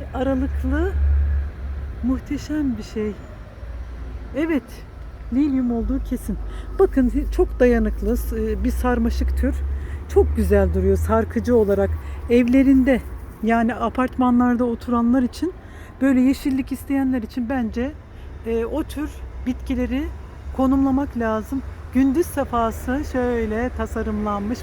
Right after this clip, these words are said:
bir ayna. Yelkenliler var. Sukulentler var. Burada sukulent, kaktüsler var.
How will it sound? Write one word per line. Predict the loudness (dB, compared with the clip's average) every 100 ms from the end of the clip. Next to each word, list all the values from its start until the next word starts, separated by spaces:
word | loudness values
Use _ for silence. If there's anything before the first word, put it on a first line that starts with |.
| -2
bir | -2 -2 -2
ayna. | -2 -2 -2 -2 -2 -6 -12 -12 -12 -12 -12 -12 -12 -12 -14 -12 -12 -10 -10 -10 -8 -6 -2
Yelkenliler | -2 -2 -4 -4 -2 -2 -2 -2
var. | -4 -4 -6 -8
Sukulentler | -4 0 0 -2 -4 -2
var. | -4 -4 -4
Burada | -6 -6
sukulent, | -6 -8 -4 -2 -4 -4
kaktüsler | -6 -6 -10 -10 -4 -4 -4
var. | -6 -6